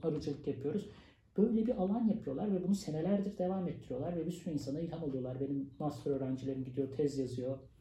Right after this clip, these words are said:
Oradakiler sevmiyor. "Tez yazmayın artık bizim hakkımızda." diyorlar ama o kadar kıymetli ki yaptıkları.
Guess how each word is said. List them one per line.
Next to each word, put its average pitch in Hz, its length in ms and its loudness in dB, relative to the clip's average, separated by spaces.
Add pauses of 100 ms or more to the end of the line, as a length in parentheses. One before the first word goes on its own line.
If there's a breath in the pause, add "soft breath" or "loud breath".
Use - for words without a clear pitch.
(140)
Oradakiler 170 480 6
sevmiyor. 139 400 4
"Tez 151 220 10
yazmayın 156 340 10
artık - 300 -2
bizim 139 160 0
hakkımızda." 135 460 2
diyorlar 180 200 0
ama 196 220 2 (480 loud breath)
o 185 120 4
kadar 254 360 2
kıymetli 160 460 -2
ki - 120 0
yaptıkları. - 480 -6